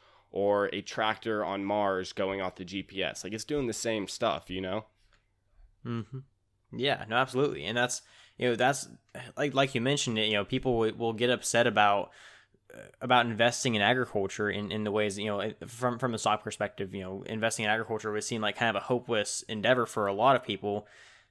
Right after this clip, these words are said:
Speaker 2: until they realize that we're using more technology in agriculture than almost every other industry in the world. I mean, like,
Speaker 1: Yeah,
Speaker 2: space excluded,
Speaker 1: a hundred percent.
Speaker 2: military excluded,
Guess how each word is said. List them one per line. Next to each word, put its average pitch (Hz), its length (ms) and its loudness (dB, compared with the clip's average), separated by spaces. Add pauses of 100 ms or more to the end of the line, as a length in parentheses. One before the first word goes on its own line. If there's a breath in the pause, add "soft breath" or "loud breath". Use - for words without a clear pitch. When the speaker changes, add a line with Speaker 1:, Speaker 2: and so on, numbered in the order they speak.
(140)
Speaker 2:
until 147 340 4
they 131 140 6
realize 120 560 4
that 110 180 4
we're 127 160 6
using 147 340 4
more 120 220 4
technology 117 460 2
in 101 80 -2
agriculture 131 640 2
than 113 180 2
almost 120 320 2
every 120 240 4
other 107 140 2
industry 104 340 -2
in 98 60 0
the 92 80 -2
world. 95 420 -4
I - 80 0
mean, 117 200 2
like, 107 200 4 (220 loud breath)
Speaker 1:
Yeah, 123 200 4
Speaker 2:
space 156 260 4
excluded, 123 260 4
Speaker 1:
a - 20 8
hundred 123 100 6
percent. 117 180 4
Speaker 2:
military 117 420 4
excluded, 104 720 -2